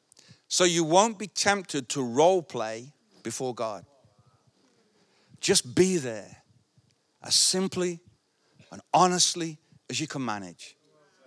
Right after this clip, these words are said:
The focus will shift from you to God, and you will begin to sense His grace. Wouldn't it be wonderful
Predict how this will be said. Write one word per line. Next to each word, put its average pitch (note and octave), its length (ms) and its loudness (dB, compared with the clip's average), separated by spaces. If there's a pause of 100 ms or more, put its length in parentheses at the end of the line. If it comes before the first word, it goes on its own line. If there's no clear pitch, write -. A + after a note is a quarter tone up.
(800)
The B2 100 -4
focus G3+ 580 4
will C3+ 120 -4
shift - 520 -2 (360)
from E3+ 240 -4
you C3 360 -2 (600)
to A2 100 -10
God, G#2 380 -10 (1900)
and A2 120 -8
you A#2+ 120 -4
will C#3 80 0
begin A#2+ 680 -6 (300)
to A2+ 120 -8
sense G#2+ 640 -4 (1800)
His G2 200 -12
grace. - 560 -20 (4000)
Wouldn't G#3 160 -6
it F#3 40 -2
be C3 100 -2
wonderful A#2+ 720 -8